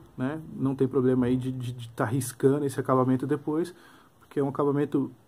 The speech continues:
que na hora que lava, é, ainda mantém o, o acabamento, que é praticamente a, a, aqueles riscos que a bucha faz, né? A, a, a buchinha do,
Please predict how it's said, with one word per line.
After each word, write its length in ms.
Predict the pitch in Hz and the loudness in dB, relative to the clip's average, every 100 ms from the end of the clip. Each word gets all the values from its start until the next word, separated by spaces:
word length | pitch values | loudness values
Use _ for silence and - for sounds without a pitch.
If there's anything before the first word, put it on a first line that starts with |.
| - 123 | -20 -4
que 180 | 139 127 | 0 2
na 160 | 120 | 2
hora 140 | 123 131 | 0 -2
que 160 | - | -2
lava, 600 | 139 120 139 165 143 123 127 127 127 127 - | 2 6 6 4 2 0 -2 -6 -4 -6 -6
é, 60 | 120 | -2
ainda 260 | 123 131 | 0 2
mantém 560 | 143 156 160 139 139 151 | 0 -2 0 0 0 -4
o, 300 | 143 143 139 | -4 -2 0
o 60 | 139 | 0
acabamento, 680 | 139 147 143 123 143 - - - - - - | 0 -2 0 0 -2 -8 -20 -20 -20 -20 -6
que 120 | 139 | -4
é 40 | |
praticamente 800 | 120 135 - 135 127 139 160 147 - | -2 -4 0 2 2 0 -2 -2 -4
a, 40 | |
a, 360 | 127 - 131 127 | -6 -6 -8 -8
aqueles 340 | 117 139 131 | -2 0 0
riscos 460 | 117 135 - 143 117 | 0 -2 -2 -8 -6
que 140 | - | -2
a 80 | 139 | -2
bucha 500 | 127 135 156 - 120 | 0 0 0 0 -6
faz, 400 | 113 127 110 110 | -4 -4 -2 -2
né? 240 | 120 127 - | -4 -4 -6
A, 160 | 120 120 - - - - _ _ - 220 | -8 -8 -14 -20 -20 -20 _ _ -16 -6
a, 320 | 113 107 107 | -4 -2 -2
a 40 | |
buchinha 520 | 110 123 - 123 120 | -2 -4 -2 0 0
do, 360 | 120 123 117 | 2 2 2